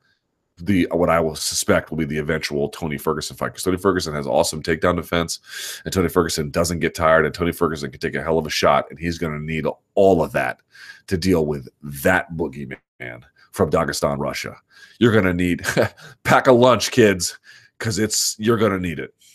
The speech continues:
You're gonna need it if you wanna fight in that weight class against him. How can you look at that guy and what he did tonight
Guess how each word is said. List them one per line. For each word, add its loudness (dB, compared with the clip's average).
You're 2
gonna 0
need -2
it -6
if -12
you 2
wanna -4
fight 2
in -4
that -4
weight -4
class 0
against -6
him. -12
How 4
can 2
you 4
look 4
at 0
that 6
guy 4
and -4
what -2
he -6
did -2
tonight -6